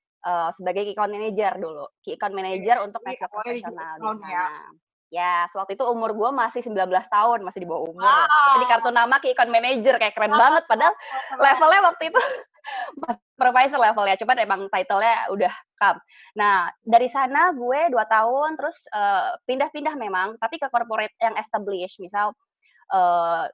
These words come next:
Speaker 1: ke, abis itu gue ke K O, eh, lo-, eh, ke Unilever, ke Reckitt Benckiser, Merck,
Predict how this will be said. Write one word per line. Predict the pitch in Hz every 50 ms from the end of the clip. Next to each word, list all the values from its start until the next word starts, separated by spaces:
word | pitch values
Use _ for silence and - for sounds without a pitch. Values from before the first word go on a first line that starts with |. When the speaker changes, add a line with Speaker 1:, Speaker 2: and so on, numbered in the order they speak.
| _
Speaker 1:
ke, | - 185
abis | 175 170 180 180 - 180
itu | - 214
gue | 202 202 208
ke | 190 180
K | - 233 269 294
O, | 262 247 240 240 240 240 240 247 240 254 269 - _ _ _ _ _ _ _ _ _ _ _ -
eh, | 190 185 180 214
lo-, | 214 196 -
eh, | - 208 202
ke | 202 220 208
Unilever, | 220 208 220 214 226 262 320 - - 277 262 254 262 262 262 262
ke | - 208
Reckitt | 190 185 - 185 190
Benckiser, | 190 190 190 196 - 285 294 - - 294 247 240 240 240 254 254 _ _ _ _ _ _ _ _ _ _ -
Merck, | 240 269 277 277 277 277 -